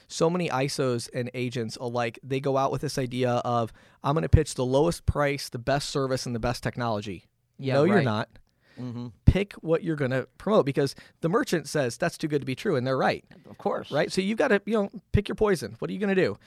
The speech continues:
Speaker 1: If you're gonna go out there and be the lowest cost competitor, then be lowest cost, and make sure you tell people,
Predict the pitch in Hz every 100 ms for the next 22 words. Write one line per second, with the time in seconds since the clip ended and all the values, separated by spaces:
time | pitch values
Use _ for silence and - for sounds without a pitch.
0 | _ 139 139 165 170 165 165 151 139 143
1 | 117 113 123 147 - 151 143 123 120 143
2 | 240 262 _ _ - 117 113 120 131 147
3 | 139 226 208 - - 143 156 147 175 147
4 | 131 160 190 - 123 139 139